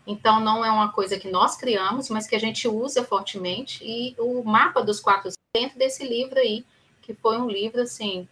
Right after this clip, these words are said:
pra mim, que me fez repensar o jeito de ensinar, né? É tipo assim, saia,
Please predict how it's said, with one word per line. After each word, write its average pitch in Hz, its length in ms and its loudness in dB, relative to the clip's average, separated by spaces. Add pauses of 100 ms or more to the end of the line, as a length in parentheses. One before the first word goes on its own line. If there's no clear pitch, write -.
(100)
pra 220 200 2
mim, 226 400 -4 (200)
que 214 640 -4 (1200)
me 226 140 4
fez 254 320 8
repensar 269 800 2 (280)
o 226 60 -4
jeito 240 360 6
de 220 140 -2
ensinar, 196 640 -2 (180)
né? 196 280 -8 (160)
É 185 80 -8
tipo 214 260 -4
assim, 208 220 -4
saia, 226 480 4